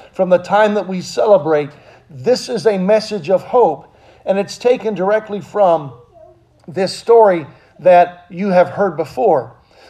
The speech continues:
But just let me rehearse it so you kind of, um, my, my mother used to say "up to snuff." I don't know if that's appropriate to use in, in church anymore, but, um,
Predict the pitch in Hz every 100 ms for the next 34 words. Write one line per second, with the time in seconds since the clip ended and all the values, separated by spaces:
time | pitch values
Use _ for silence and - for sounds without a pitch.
0 | _ 208 196 196 - 277 269 254 254 190
1 | 233 - 190 190 - 180 170 185 196 180
2 | 165 - _ _ _ _ _ _ _ _
3 | - 117 120 - _ _ _ 143 139 160
4 | 175 180 170 196 262 180 151 - 143 170
5 | 156 156 143 - 196 160 - 131 185 180
6 | 170 135 _ 156 151 147 - 165 160 156
7 | 147 135 127 160 175 135 147 139 139 135
8 | - 185 - 160 143 139 139 143 143 131
9 | - - _ _ - 143 139 135